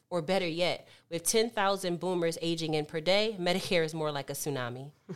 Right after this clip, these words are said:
With that said, let's jump into some of your tips for brokers in ways that we here at Savoy can help them unlock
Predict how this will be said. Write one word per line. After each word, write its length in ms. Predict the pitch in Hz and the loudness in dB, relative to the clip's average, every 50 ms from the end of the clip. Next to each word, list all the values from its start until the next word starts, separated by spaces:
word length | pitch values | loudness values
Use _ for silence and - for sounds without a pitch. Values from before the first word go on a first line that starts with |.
| - 202 175 - 180 151 - - _ _ _ | -4 -4 -4 -4 -4 -8 -8 -12 _ _ _
With 240 | - 190 185 175 175 | -4 -2 -2 0 2
that 220 | 196 196 233 254 | 2 2 2 2
said, 400 | - - 277 240 190 165 165 156 - - | 2 4 4 6 6 4 2 0 -4 -10
let's 320 | - 170 196 240 285 - - | -6 -2 0 0 2 2 2
jump 180 | 320 330 320 | 2 2 2
into 200 | 349 330 - 311 | 0 -2 -2 0
some 200 | 294 - 277 254 | 0 2 4 4
of 120 | 247 233 220 | 4 4 4
your 100 | 220 214 | 2 2
tips 320 | 214 - 226 196 - - | 2 0 -2 -2 -4 -4
for 120 | - 208 180 | -6 -6 -4
brokers 520 | 180 196 196 196 - 131 120 131 147 - | -2 -2 -2 -2 -4 -6 -6 -6 -6 -6
in 240 | - 170 175 170 165 | -4 -2 -2 -2 0
ways 380 | 180 185 190 202 220 226 226 - | 0 0 2 2 0 0 0 0
that 220 | 190 175 175 165 | 0 0 0 0
we 160 | 185 226 247 | -4 -4 -4
here 220 | 254 240 254 240 220 | -4 0 0 2 2
at 120 | 214 202 | 2 2
Savoy 540 | - - 202 190 190 208 202 175 156 147 151 | 0 -2 -4 -4 -4 -6 -4 -4 -2 -4 -4
can 160 | - - 165 | -4 -4 -6
help 320 | 160 160 185 180 185 - - | -4 -2 -2 -2 -4 -4 -6
them 200 | 170 160 165 - - | -4 -4 -4 -2 -2
unlock 560 | 185 208 233 240 247 254 254 202 - - | 0 0 0 0 -2 -2 -2 -4 -6 -10